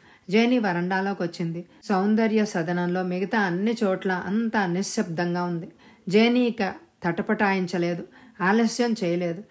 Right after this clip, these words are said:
"మంట, మంట, వెంకు, భీమన్న, నీలి!" కేకలు పెడుతూ సౌందర్య సదనంలోకి పరిగెత్తింది.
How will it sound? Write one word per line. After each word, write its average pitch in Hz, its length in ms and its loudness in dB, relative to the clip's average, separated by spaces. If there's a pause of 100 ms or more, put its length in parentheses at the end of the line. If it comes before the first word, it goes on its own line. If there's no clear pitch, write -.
(400)
"మంట, 269 500 4 (380)
మంట, 262 300 4 (300)
వెంకు, 294 580 4 (280)
భీమన్న, 311 680 6
నీలి!" 269 680 6 (300)
కేకలు 220 360 4
పెడుతూ 190 300 0
సౌందర్య 196 540 -2
సదనంలోకి 175 640 -2
పరిగెత్తింది. 170 600 -4